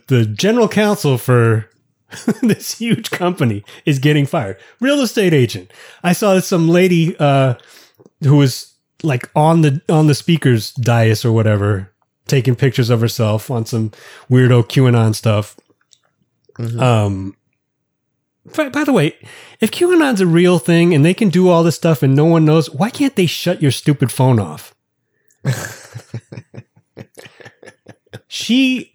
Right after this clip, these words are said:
Speaker 1: quit her job to spe-, to go full time in, in being able to spread the, the QAnon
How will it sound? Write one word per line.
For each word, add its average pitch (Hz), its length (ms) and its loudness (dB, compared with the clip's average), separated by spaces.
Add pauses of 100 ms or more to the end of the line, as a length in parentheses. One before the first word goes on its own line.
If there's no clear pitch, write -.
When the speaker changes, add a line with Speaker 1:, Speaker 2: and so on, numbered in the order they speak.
(140)
Speaker 1:
quit 220 240 -2
her 185 180 2
job 127 680 2 (960)
to 147 100 -2
spe-, - 420 -2
to 143 120 -4
go 147 200 2
full 151 300 0
time 117 520 0 (120)
in, 110 360 -2 (120)
in 104 380 -4
being 117 260 0
able 110 220 -2
to - 120 -10
spread 113 340 -2
the, 107 320 -2
the 117 100 -4
QAnon 101 760 -2